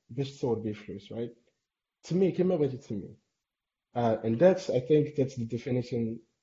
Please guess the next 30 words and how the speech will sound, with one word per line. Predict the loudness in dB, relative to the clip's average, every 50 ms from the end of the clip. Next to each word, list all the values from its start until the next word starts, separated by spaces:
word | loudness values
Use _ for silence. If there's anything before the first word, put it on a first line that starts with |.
| _ _ _ _ _ _ -8
of، | -4 -2 -2 -2 -2 -4 -12 -16 -8 -4
of، | -4 -4 -4 -6 -12 -6 -6
of, | -6 -4 -4 -8 -8 -10 -14 -18 _ -10
of, | -10 -10 -8 -2 0
of, | 0 2 2 2
of | 2 4 4 2 2 2 -4 -4
at | -2 4 4
least | 4 4 6 6
what | 6 8
we | 8 6 4
do | 4 4 2 4 4 2 2
is، | 0 0 -4 -10 _ _ _ _ 0 0
is | 2 4
a, | 4 4 4 4 2
is | 4 4
a | 4 4 4 6 8
way | 8 8 8 6 4 2 -2 -8 -2 4
that | 4 6
you | 6 6 4 4
do | 4 4 2 2 2 0 -4 -6 -6 -2 2
in | 2 2 2
parallel. | 4 4 4 4 4 4 2 2 0 0 -2 -8
حيتاش، | -8 -2 0 0 0 -2 -8 -16 _ _ _ _ -4
حيت | 4 6 8 8 8
I, | 6
I | 2
think | 0 2 2 2 2 2 0
now | 0 2 2 2 2 2 2 0 -4 -10 -20 -20 -20 -12 -4
كاينه | -2 0 0 0
واحد | 0 -2 -4 -6 -10